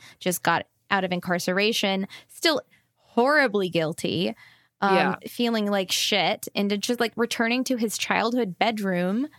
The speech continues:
Speaker 1: on this island town.
Speaker 2: Oh, what a nightmare.
Speaker 1: Yeah.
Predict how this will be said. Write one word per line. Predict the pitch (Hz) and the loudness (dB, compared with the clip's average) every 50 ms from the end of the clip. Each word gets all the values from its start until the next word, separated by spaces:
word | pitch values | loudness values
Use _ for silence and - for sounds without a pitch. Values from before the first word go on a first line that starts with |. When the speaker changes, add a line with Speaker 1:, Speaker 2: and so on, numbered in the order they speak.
| _ | _
Speaker 1:
on | - 208 208 214 | -2 0 0 0
this | 214 202 - - | -2 -2 -2 0
island | - 208 208 233 254 233 196 185 185 | 2 2 2 2 0 0 0 -2 -2
town. | - 190 180 175 175 175 180 190 208 220 208 | -2 -2 0 0 0 0 0 0 0 0 0
Speaker 2:
Oh, | 196 180 | 2 2
what | 160 180 208 226 | 2 2 2 2
a | 190 | 2
nightmare. | 165 160 175 214 - 165 156 151 151 160 180 170 - _ _ _ | 0 0 -2 -2 -2 -4 -4 -2 -2 -4 -4 -6 -8 _ _ _
Speaker 1:
Yeah. | 190 220 254 359 415 285 185 - | 0 2 4 4 4 4 2 0